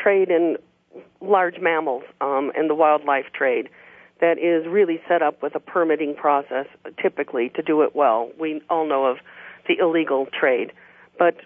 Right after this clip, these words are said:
birds seem to sneak through this, um, loophole a little bit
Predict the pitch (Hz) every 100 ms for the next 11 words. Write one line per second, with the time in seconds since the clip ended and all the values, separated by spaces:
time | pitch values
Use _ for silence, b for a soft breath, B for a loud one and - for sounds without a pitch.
0 | - 214 269 262 - - 214 202 196 175
1 | - 190 196 - - 208 220 165 165 -
2 | - 135 160 165 151 170 285 - 196 156
3 | 123 - 190 165 160 147 - 135